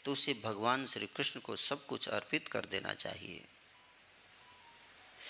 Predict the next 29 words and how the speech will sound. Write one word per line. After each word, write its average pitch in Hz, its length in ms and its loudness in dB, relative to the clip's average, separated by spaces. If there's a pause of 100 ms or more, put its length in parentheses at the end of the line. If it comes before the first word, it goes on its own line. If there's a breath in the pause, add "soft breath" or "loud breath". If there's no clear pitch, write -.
(240 loud breath)
क्योंकि 214 280 8
वे 185 160 10
ही 220 140 8
वास्तविक 175 560 6
भोक्ता, 160 360 4
मित्र 151 260 0
तथा - 320 -2
स्वामी 147 440 0
हैं। 101 220 -6
इसीलिए 185 420 6
कहा 139 260 6
गया 143 200 4
है 151 240 4 (480 loud breath)
श्रीमद् 113 380 -2
भागवतम 135 500 4
के 123 320 2 (720)
चौथे 131 400 2
स्कंद 117 360 2
के 110 280 -2 (1200)
अध्याय 117 360 4
इकतीस 113 580 0
के 104 120 -4
श्लोक - 340 2
संख्या 104 400 -2
चौदह 113 360 2
में, 143 240 4 (760)
यथा 170 320 8
तरुर्मूल 139 800 4
निषेचनेन 131 1120 4